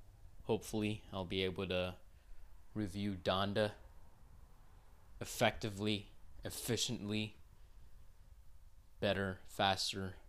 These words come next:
forward. Um, I was thinking about Kanye, and I realized,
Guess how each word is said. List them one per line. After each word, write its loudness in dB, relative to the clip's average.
forward. 0
Um, 0
I 4
was 4
thinking 2
about 6
Kanye, 4
and -2
I 2
realized, 4